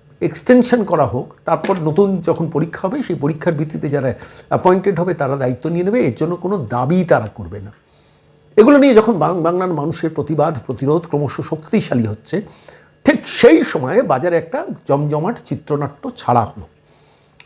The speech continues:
কল্যাণ ভার্সেস সৌগত রায়, কল্যাণ বন্দ্যোপাধ্যায় ভার্সেস সৌগত রায়। আমরা কি দেখলাম, কি দেখলাম তার আগে বলি, যে ভিডিওটাকে লিক করা হলো, যে তৃণমূলের সংসদীয় দলের আভ্যন্তরীণ একটা বৈঠকের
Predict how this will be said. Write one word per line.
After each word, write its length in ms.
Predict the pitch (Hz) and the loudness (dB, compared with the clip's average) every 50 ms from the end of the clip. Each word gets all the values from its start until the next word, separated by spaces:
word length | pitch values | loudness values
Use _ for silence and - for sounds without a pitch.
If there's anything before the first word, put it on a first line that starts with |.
| - | 6
কল্যাণ 340 | - 220 262 277 302 294 269 | 8 8 10 10 8 8 8
ভার্সেস 360 | 202 226 220 - - 349 302 | 4 2 0 -4 -6 -8 -8
সৌগত 420 | - - 160 156 131 123 104 - - | -4 -2 -2 -2 -2 -2 -6 -10 -14
রায়, 180 | - - 107 - - | -20 -20 -20 -10 -2
কল্যাণ 320 | 156 165 190 202 214 202 | 0 2 2 4 4 2
বন্দ্যোপাধ্যায় 500 | 190 196 196 202 196 190 160 - 233 262 | 2 0 0 0 -2 -2 0 2 2 2
ভার্সেস 280 | 202 226 - 349 285 - | 2 0 -2 -4 -8 -6
সৌগত 380 | - 123 113 107 - - - | -6 -6 -6 -8 -10 -14 -16
রায়। 140 | - - - _ - _ _ _ _ _ _ _ _ - - | -18 -18 -18 _ -20 _ _ _ _ _ _ _ _ -10 0
আমরা 140 | - 196 233 | 6 6 6
কি 140 | 226 240 240 | 8 6 6
দেখলাম, 440 | 202 247 - - 240 277 370 415 381 - _ _ _ _ _ _ _ - | 8 8 6 6 4 0 0 -4 -12 -16 _ _ _ _ _ _ _ -4
কি 60 | 170 | 2
দেখলাম 360 | 151 180 175 175 214 214 214 | 2 2 4 4 0 0 2
তার 160 | - 175 160 | 2 2 2
আগে 140 | 165 175 175 | 4 2 0
বলি, 240 | 156 - 185 247 285 - - - - - - _ _ _ - | 0 0 -2 -2 -4 -8 -14 -20 -20 -20 -20 _ _ _ -2
যে 160 | 135 160 214 | 6 6 6
ভিডিওটাকে 560 | 190 147 180 220 214 320 339 330 320 - 254 233 | 6 8 4 4 4 2 0 0 0 2 2 2
লিক 320 | 143 160 220 247 - - | 4 4 2 0 0 -2
করা 180 | - 226 156 127 | -2 0 0 0
হলো, 240 | 107 95 101 98 - - _ _ - | -2 -6 -8 -10 -12 -16 _ _ -8
যে 180 | - 160 151 151 - - - - - _ | -6 -6 -6 -6 -12 -18 -20 -20 -12 _
তৃণমূলের 460 | - 160 190 214 226 233 233 240 247 247 - - | 0 4 4 6 6 8 8 8 6 6 2 -6
সংসদীয় 640 | - 165 160 160 156 - - 202 190 180 196 208 202 | -6 -6 -4 -4 -6 -6 -6 -6 -4 -2 0 0 2
দলের 380 | 190 151 147 147 156 165 170 165 135 - - - - - - | 2 2 2 2 4 2 0 0 -2 -8 -14 -20 -20 -10 -2
আভ্যন্তরীণ 640 | - 135 - 143 - - 214 196 180 - 196 180 165 | 0 0 0 0 -2 -2 -2 -2 -2 -2 -2 -2 -2
একটা 220 | 156 156 156 - 135 | -4 -6 -6 -8 -6
বৈঠকের 580 | 113 123 147 196 196 - - - - 120 - | -2 -2 -2 -2 -2 -6 -10 -8 -6 -6 -6